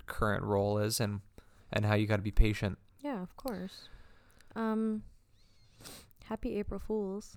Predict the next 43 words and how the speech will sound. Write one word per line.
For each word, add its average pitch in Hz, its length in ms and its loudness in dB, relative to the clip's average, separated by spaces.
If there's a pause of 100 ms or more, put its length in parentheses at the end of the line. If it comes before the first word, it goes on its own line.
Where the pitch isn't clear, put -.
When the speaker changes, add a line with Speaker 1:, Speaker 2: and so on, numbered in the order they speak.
(160)
Speaker 1:
Yeah, 107 220 4
I 104 80 6
got 101 320 2
you 104 80 4
real 104 500 4
good 101 400 0
this 110 240 -2
morning. 110 320 0
Speaker 2:
You - 80 6
didn't, 370 380 8
though. 165 420 2
It 277 100 4
wasn't 370 280 6
even 339 240 4
that 302 180 2
good 277 120 6
of 247 80 4
a 220 80 0
prank. 190 520 4 (200)
If - 200 -2
you 302 60 6
were 302 100 6
like, 269 380 4 (180)
"Y-, 196 240 -2
I, 190 120 6
you 190 240 4
actually 185 520 6
did 131 200 -2
it," 165 200 -6
then 185 160 2
I 208 120 6
would 139 160 -2
have - 100 -10
been - 160 -10
like, 95 240 -12
"Whoa." - 380 -8 (180)
Speaker 1:
Well, 139 180 12
then 120 360 8
it's 104 220 4
not 113 140 6
a 95 60 4
prank. - 600 8 (320)
<laughs> 185 160 12